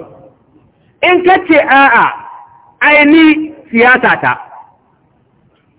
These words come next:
ai ni fati na, to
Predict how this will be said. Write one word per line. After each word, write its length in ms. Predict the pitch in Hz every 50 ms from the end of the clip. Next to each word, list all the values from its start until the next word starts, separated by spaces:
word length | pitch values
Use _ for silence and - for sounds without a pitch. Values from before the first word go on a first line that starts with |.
| _ _ _ _ _ _ _ _ _ _ _ _ _ _ _ _ -
ai 200 | 302 311 320 302
ni 140 | 311 311 311 311 302 - - - - -
fati 380 | - 294 311 202 - 220 202 175
na, 140 | 156 147 143 - - - - - - - _ _ _ _ _ _ _ _ _ _ _ _ _ _ _ _ _ _ _ _ _ _ _ _ _ _ _ _ _ _ _ _ _ _ _ _ _ _ _ _
to 140 | 208 208